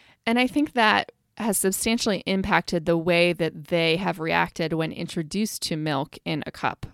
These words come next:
or in a bottle as they've turned one. My son wouldn't take any milk from a cup or from a bottle at the age of one, period. I offered him breast milk in a cup.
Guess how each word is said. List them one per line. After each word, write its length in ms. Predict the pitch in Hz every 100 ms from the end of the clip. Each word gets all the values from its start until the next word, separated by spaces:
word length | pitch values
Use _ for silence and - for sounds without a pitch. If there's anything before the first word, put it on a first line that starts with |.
| -
or 180 | 160 135
in 140 | 156
a 60 | 151
bottle 520 | 147 139 156 165 170 _ _ _ _ _
as 300 | - 165 160
they've 180 | - 151
turned 360 | - - - 160
one. 340 | 151 - - - _ _ _ _ _ _ _ _ _ -
My 200 | 208 208
son 440 | - 294 320 233
wouldn't 260 | 190 180 -
take 360 | 202 170 - _ _ _ _ -
any 300 | 233 247 214
milk 400 | 165 151 - - -
from 300 | - 185 175
a 40 | 175
cup 380 | - 151 - - - _ _ _ -
or 160 | 170
from 160 | 190 208
a 80 | 175
bottle 540 | 165 160 156 151 160 196 -
at 140 | 170
the 100 | 165
age 160 | 160 151
of 160 | 165 151
one, 440 | 156 151 156 165 - -
period. 680 | - 170 143 - - - - _ _ _ _ _ _ _ _ -
I 140 | 180
offered 260 | 175 170 170
him 220 | 185 165
breast 320 | 156 170 -
milk 320 | 240 240 254 -
in 160 | 240
a 60 | 247
cup. 360 | - 254 240